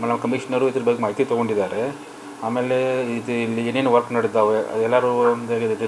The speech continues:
ಬಗ್ಗೆ ಎಲ್ಲ ಕೇ-, ಮಾ-, ಮಾಹಿತಿ ಕೇಳಿದರು. So ನಾವು ಸ-, ಇದ್ದಂಥ ವಾಸ್ತುಸ್ಥಿತಿ ನಮಗೆ ಏನು ಫೈಲ್ ಇದೆಯಲ್ಲ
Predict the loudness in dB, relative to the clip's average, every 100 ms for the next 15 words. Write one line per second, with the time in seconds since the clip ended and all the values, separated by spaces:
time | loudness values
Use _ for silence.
0 | -2 -2 0 -2 -2 -4 -2 -2 -2 -2
1 | 0 0 2 0 0 -2 -2 -4 0 0
2 | 0 -6 -10 -8 -2 -2 -4 -8 -16 -8
3 | -4 -2 2 4 4 0 -6 -4 -4 -2
4 | -4 -4 -4 -4 -4 -2 0 0 2 2